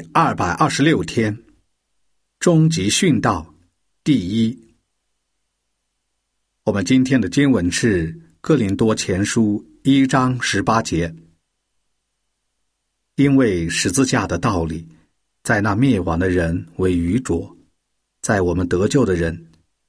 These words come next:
却为神的大能。下面我们一起听来自罗马的卡帕斯的见证。我的名和姓都是基督徒，在世上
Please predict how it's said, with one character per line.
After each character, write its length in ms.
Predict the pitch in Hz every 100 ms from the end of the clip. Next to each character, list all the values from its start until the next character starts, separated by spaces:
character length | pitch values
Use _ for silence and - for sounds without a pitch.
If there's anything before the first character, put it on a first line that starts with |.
| _ -
却 220 | - 113
为 260 | 85 85
神 260 | 90 - 85
的 80 | 87
大 240 | 87 98
能。 300 | 85 80 80 - _ _ _ _ _ _ _ _ _ _ _ _ _ _ _ _ _ _ _ _ _ _
下 200 | - 143
面 460 | 110 104 90 87 87 -
我 100 | 120
们 140 | 95
一 80 | 101
起 180 | - 90
听 380 | 95 107 107 113
来 160 | - 98
自 120 | 101
罗 200 | 92 90
马 200 | 107 82
的 300 | 82 82 82 - - _
卡 180 | - 85
帕 220 | 78 101
斯 200 | 87 -
的 80 | 87
见 220 | 82 107
证。 220 | 80 90 82 - _ _ _ _ _ _ _ _ _ -
我 140 | 104
的 120 | 107
名 400 | 101 95 101 113 - _ _
和 220 | - 98
姓 540 | - 139 95 80 - _ _ _
都 200 | - 113
是 160 | 104 101
基 180 | 90 101
督 120 | 104
徒， 280 | 90 90 82 - _ _ _ _ _ _ -
在 160 | 110
世 260 | 87 - 120
上 260 | 117 82